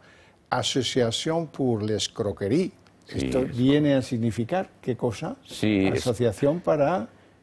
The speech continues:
Speaker 1: eh,
Speaker 2: No, es asociación,
Speaker 1: la estafa.
Speaker 2: asociación para delinquir, para engañar, sí,
Speaker 1: Sí,
Speaker 2: para la
Speaker 1: sí.
Speaker 2: estafa, sí,
Speaker 1: Sí, sí.
Speaker 2: sí.
Speaker 1: Bueno, pues aquí nos han engañado a muchos,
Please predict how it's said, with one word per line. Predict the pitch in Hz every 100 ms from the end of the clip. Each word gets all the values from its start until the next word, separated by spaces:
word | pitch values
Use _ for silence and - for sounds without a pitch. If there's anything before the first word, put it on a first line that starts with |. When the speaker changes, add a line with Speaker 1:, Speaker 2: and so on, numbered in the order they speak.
| -
Speaker 1:
eh, | 120 113
Speaker 2:
No, | 139 139
es | 135
asociación, | 131 131 135 123
Speaker 1:
la |
estafa. | 139 139 147 - - -
Speaker 2:
asociación | 101 107 123
para | 127 123
delinquir, | 107 95 87 80 113 85
para | 92 90
engañar, | 87 87 110 98 80
sí, | - 92
Speaker 1:
Sí, |
Speaker 2:
para | 98 76
la | 76
Speaker 1:
sí. |
Speaker 2:
estafa, | 104 95 - 78
sí, | - 85
Speaker 1:
Sí, | 135
sí. | 156 98 -
Speaker 2:
sí. | - 147 131
Speaker 1:
Bueno, | 139 156
pues | - 113
aquí | 117 - 151
nos | 156 -
han | 131
engañado | 120 110 110 123 113
a | 104
muchos, | 120 143 - 135 175 -